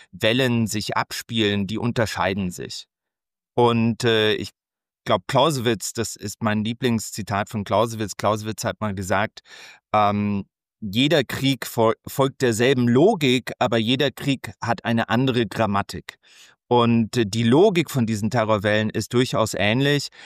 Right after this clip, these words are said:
aber die Grammatik ist jeweils eine andere. Und was wir eben jetzt haben, ist, dass wir, ähm,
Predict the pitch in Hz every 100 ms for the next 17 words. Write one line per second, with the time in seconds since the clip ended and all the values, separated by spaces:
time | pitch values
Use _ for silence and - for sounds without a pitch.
0 | - 104 110 95 - 113 120 123 135 -
1 | 104 - 110 101 98 - 104 69 101 98
2 | - 82 - - - - 107 117 - 135
3 | 120 107 107 147 - 143 123 120 131 131
4 | 127 117 117 - 113 - 117 110 104 98
5 | - - _ - 101 101 101 101 98